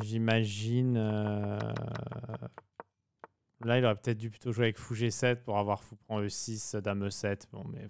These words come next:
c'est, de toute façon, c'est, c'est sûr que c'est terminé. C'est H cinq, hein, au début, qui est un coup à côté.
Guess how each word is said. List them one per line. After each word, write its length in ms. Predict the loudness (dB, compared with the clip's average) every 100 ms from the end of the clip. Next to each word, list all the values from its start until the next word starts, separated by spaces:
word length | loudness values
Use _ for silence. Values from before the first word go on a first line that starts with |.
| -18
c'est, 160 | -20 -20
de 60 | -20
toute 80 | -18
façon, 240 | -16 -14
c'est, 140 | -14
c'est 280 | -12 -10 -6
sûr 100 | -6
que 80 | -4
c'est 120 | -4
terminé. 400 | -2 -2 -4 -8 -12 _ _ _ _ _ 4
C'est 140 | 8
H 220 | 10 8
cinq, 340 | 6 6 8 8
hein, 80 | 8
au 100 | 8
début, 360 | 6 4 0
qui 180 | -2 -4
est 100 | -4 0
un 160 | 2 2
coup 280 | 4 8
à 100 | 8
côté. 540 | 10 8 10 8 8